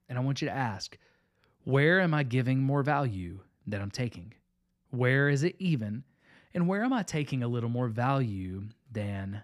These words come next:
I'm getting?" Sometimes we have to do it. I get it. It's okay. But I want you to take a look at your calendar today, tomorrow, yesterday, and then I want you to plan,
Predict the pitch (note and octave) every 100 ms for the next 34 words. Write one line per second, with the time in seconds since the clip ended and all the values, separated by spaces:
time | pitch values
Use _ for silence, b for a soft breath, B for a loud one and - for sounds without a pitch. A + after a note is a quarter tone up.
0 | - G#2+ G#2+ A2+ G#2 F2 - A#2+ B2+ C#3
1 | C#3+ C3+ - A#2+ - D3 D#3+ G3+ C#3+ -
2 | A#2 D3 D#3+ C3+ - - A2+ D#3+ C#3+ G#2+
3 | B B B B B C#3+ C#3+ F#3+ A#3 G#3+
4 | - D#3+ - A#2+ - F3 G3+ F#3 D#3+ F3
5 | - E3+ C3+ C3 C3 C3+ C3+ B2 C3 C#3
6 | C3+ C3 C3 C3 C3 A2+ - A#2 A2+ G#2+
7 | G#2+ B B - D3+ F#3 G3+ D#3+ - D3+
8 | - A2+ G#2 F#2